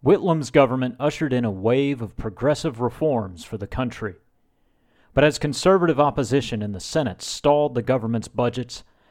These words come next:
and a series of scandals followed the Labor Party in the press, Whitlam's government reached a state of crisis. The crisis was broken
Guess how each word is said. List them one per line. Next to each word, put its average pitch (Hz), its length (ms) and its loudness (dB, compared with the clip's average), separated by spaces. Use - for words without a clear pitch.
and 110 100 -4
a 98 60 -8
series 151 420 -2
of 123 100 -6
scandals 117 680 -4
followed 131 400 0
the 131 80 -4
Labor 131 320 0
Party 110 400 -4
in 123 80 -4
the 104 80 -6
press, 123 500 0
Whitlam's 165 500 2
government 120 460 4
reached 131 380 -4
a 147 40 -4
state - 480 -6
of 131 160 -6
crisis. - 600 -6
The 123 80 -2
crisis 175 540 2
was 135 120 -4
broken 127 540 0